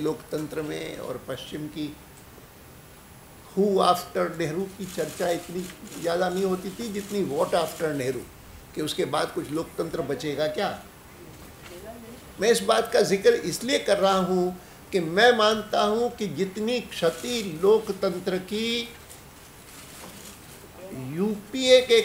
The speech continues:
काल में हुई है उतनी पहले कभी नहीं हुई। हम बहुत सारी बातें लोकतंत्र में सुधार लाने के लिए, चुनाव सुधार आदि, ये वो सब करते रहते थे, लेकिन न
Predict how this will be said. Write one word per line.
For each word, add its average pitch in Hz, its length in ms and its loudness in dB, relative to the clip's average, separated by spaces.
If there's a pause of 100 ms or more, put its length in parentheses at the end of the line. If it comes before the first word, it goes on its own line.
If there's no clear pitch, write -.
काल 185 260 8
में 185 260 -2
हुई 175 200 0
है 147 400 -2 (840)
उतनी 208 300 -6 (180)
पहले 226 300 6
कभी 160 280 0
नहीं - 220 -8
हुई। - 180 -16 (1080)
हम 180 280 -2
बहुत 185 280 4
सारी 196 240 4
बातें 180 1080 -2
लोकतंत्र 180 640 -2
में 175 600 -2
सुधार 156 440 -2
लाने 165 320 -2
के 165 200 -6
लिए, 151 680 -4 (260)
चुनाव 156 360 -2
सुधार 151 600 0
आदि, 156 300 -6
ये 160 200 -6
वो 160 160 -4
सब - 320 0
करते 196 280 0
रहते 160 320 0 (120)
थे, 156 100 -4 (760)
लेकिन 220 520 2
न 247 360 4